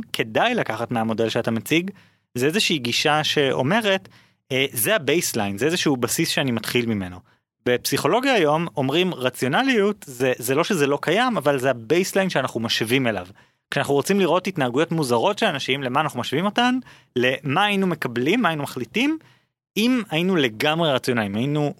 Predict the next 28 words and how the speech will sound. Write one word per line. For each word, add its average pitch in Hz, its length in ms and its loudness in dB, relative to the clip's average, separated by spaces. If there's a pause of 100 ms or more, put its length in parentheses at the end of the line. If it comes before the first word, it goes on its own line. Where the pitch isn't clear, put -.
(160)
אם 127 120 0
היינו 160 240 2
מחשב 214 500 0
שמנסה 135 600 0
למקסם 156 640 0
תועלת, 117 480 0
מה 113 120 0
שזה 113 220 -2
לא 110 120 0
יהיה 107 140 -2
בהקשר 104 460 -4
הרלוונטי. 98 520 -6 (540)
אז 120 260 -2 (280)
אני 117 120 -2
חושב 240 480 0 (180)
שלקחת 185 680 -2
את 180 100 -4
המודל 120 320 0
הזה 160 140 0
בראש, 120 360 0
לקחת 147 280 -2
את 160 60 -6
התפיסה 151 420 -2
הזאת 123 260 -2
של, 135 260 2 (540)
אה, 120 160 0 (100)
אני 127 200 0
רוצה, 147 580 0